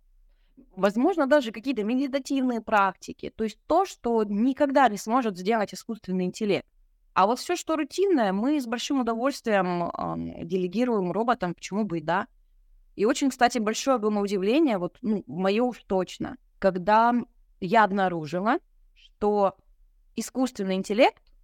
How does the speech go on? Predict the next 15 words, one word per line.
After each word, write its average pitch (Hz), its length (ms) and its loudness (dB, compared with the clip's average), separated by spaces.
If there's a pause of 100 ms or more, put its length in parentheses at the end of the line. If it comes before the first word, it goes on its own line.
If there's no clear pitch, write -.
(220)
он 220 220 0
не 233 80 0
просто 370 320 2
даже 247 300 0
рутинные 262 480 2
задачи 226 420 -2
решает. 180 520 -6 (480)
Но 254 140 0
вот 269 180 0
для 208 240 0
врачей, 349 480 -2 (100)
то, 202 100 -4
что - 160 -6
я, 175 240 4
э, 156 280 -8